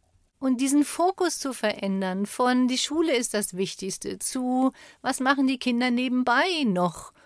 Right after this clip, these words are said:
um sich selber persönlich voranzubringen“. Dann schickst du lieber zu den Pfadfindern oder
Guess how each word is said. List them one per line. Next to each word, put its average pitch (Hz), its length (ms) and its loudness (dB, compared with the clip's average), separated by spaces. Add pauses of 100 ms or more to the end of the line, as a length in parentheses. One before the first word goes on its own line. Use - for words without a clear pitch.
(200)
um 240 500 4 (600)
sich 202 220 -2
selber 196 520 4 (160)
persönlich 196 540 2
voranzubringen“. 165 720 -6
Dann 196 80 -4
schickst - 240 -2
du 269 40 -4
lieber 339 180 6
zu 311 100 0
den 302 140 0
Pfadfindern 190 840 0
oder 247 300 0